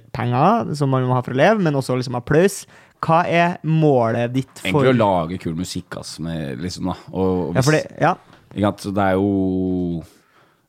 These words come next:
Speaker 2: ikke sant, hvis jeg fok-, hvis jeg fokuserer på det, da, liksom, prøver å lage kul musikk, da,
Speaker 1: Ja.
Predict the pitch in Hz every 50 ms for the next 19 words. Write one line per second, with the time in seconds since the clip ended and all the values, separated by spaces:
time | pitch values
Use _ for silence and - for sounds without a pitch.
0 | _ - 101 101 95 - 104 92 101 92 92 92 98 113 110 - - - 101 -
1 | 107 95 101 98 107 - - 85 95 82 82 - 92 98 98 113 107 95 - -
2 | - - - - 92 90 98 101 101 98 - - 98 92 92 90 85 80 78 85
3 | 101 90 85 90 90 - - - - 113 110 - - - _ _ _ - 139 147